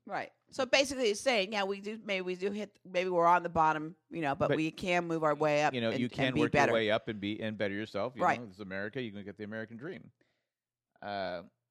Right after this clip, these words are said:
Speaker 2: let's see. Then we, uh, we go back to, uh,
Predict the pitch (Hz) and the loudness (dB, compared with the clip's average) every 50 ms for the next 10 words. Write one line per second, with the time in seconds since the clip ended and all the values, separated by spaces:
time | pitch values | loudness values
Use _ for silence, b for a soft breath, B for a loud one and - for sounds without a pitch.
0 | _ _ _ _ _ _ _ _ _ _ _ _ _ _ _ _ _ _ _ _ | _ _ _ _ _ _ _ _ _ _ _ _ _ _ _ _ _ _ _ _
1 | _ _ _ _ _ _ _ _ _ _ _ _ - 113 104 - - - 107 98 | _ _ _ _ _ _ _ _ _ _ _ _ -16 -16 -16 -14 -12 -10 -10 -6
2 | 95 117 117 120 120 117 113 113 107 104 98 98 98 104 117 113 107 95 113 113 | -4 -4 -4 -4 -6 -6 -4 -2 -2 0 0 -2 -4 -6 -8 -10 -6 -4 -4 0
3 | 107 117 113 110 113 - - - 113 107 101 98 95 92 90 92 | 2 2 2 2 2 -2 -6 -6 -4 -2 -2 -2 -2 -2 -4 -6